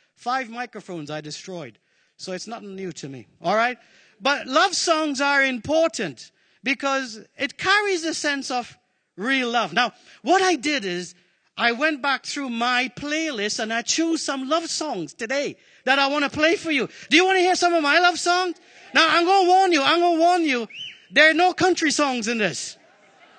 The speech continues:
All right, so you country folks, there ain't no, uh, f-, if you're from Asia, there ain't no Indian songs in this, all right? All right, so I know there are a lot of love songs, but these are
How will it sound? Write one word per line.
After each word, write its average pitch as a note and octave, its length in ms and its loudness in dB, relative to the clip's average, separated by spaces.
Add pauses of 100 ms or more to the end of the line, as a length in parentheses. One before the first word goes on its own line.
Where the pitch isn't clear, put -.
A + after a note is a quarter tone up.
(460)
All C#4 200 2
right, E4 260 4
so D#4 180 2
you D4+ 280 4
country F4+ 400 2
folks, - 580 2 (500)
there D#4+ 300 6
ain't D#4+ 140 0
no, D#4+ 100 2
uh, C4+ 460 -2
f-, A3+ 280 -12
if D#4 240 2
you're D#4+ 260 4
from D4 420 -2 (580)
Asia, E4+ 580 2
there E4+ 220 6
ain't F4 120 0
no F4 140 4
Indian F4 380 2
songs C4 400 -2
in A#3+ 140 -2
this, F#3+ 260 -4
all A#3+ 180 0
right? D4+ 320 2 (680)
All C#4+ 160 2
right, D#4 180 4
so D#4 260 2
I D4 140 4
know F4 220 4
there E4 160 4
are D4 40 4
a D4+ 40 2
lot D#4+ 160 4
of D4 100 2
love D4+ 180 2
songs, C#4+ 240 -2
but D4+ 120 0
these F4 200 0
are D#4 240 2